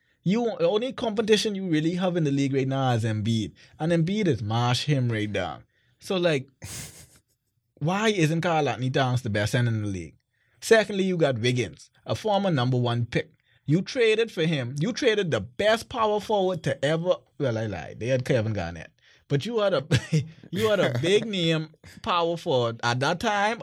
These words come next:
Speaker 1: in his prime. You traded a, in his prime, Kevin Love, who was averaging twenty-five points and fifteen rebounds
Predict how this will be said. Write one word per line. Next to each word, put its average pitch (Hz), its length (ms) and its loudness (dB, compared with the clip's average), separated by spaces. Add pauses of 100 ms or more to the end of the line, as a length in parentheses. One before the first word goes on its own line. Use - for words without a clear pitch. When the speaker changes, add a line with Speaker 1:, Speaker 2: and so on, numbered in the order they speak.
Speaker 1:
in 139 120 2
his 165 140 2
prime. 233 640 -2 (200)
You 156 120 0
traded 180 320 2
a, 110 240 -4
in 180 140 2
his 226 220 0
prime, 226 400 -2
Kevin 208 420 0
Love, 180 180 4
who 190 60 -6
was 185 220 -2
averaging 165 420 0
twenty-five 214 680 0
points 190 280 -2
and 120 160 -2
fifteen 196 460 0
rebounds 170 500 0